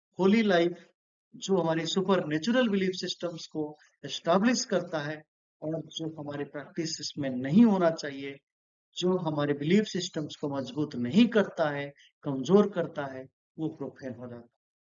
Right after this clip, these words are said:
ये दोनों ही सोच हमारे साथ जुड़ा हुआ है, ये society में है। So there are profane,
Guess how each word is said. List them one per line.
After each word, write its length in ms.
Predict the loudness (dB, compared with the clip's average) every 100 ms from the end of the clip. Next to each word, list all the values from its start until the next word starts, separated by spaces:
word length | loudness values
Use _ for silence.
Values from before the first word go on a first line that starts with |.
| _ _ 2
ये 80 |
दोनों 460 | 2 4 6 6 6
ही 60 | 0
सोच 440 | 0 -4 -4 -10 _ _ _ -4
हमारे 340 | 2 4 4
साथ 360 | 0 -2 -4 -4
जुड़ा 180 | 0
हुआ 300 | 2 0 -4 -6
है, 60 | -12 _ _ -6
ये 100 | -6
society 520 | -4 -6 -4 -6 -6
में 160 | -10 -10
है। 160 | -16 -18 _ _ _ _ -4
So 80 | 4
there 260 | 8 8 6
are 80 | 4
profane, 420 | 2 6 6 6